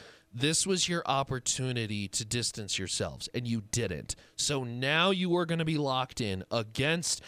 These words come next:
an Arizona team who you're likely gonna go one-on-one against here in many opportunities, uh, and possibly the wild card game.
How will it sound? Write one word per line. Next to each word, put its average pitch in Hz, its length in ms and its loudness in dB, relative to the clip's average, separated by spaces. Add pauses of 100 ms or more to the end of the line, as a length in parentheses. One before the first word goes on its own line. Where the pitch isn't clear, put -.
(140)
an 143 140 2
Arizona 120 640 0
team 113 340 -4
who 120 200 -4
you're 107 240 -2
likely 123 360 0
gonna 113 160 -2
go 107 160 2
one-on-one 110 640 -2
against 101 400 -6
here 107 240 -2
in 95 260 -2
many 139 300 2
opportunities, 107 800 -2 (260)
uh, 110 260 0
and 123 160 0
possibly 139 380 0
the 147 100 2
wild 156 260 2
card 95 180 -4
game. 82 180 -6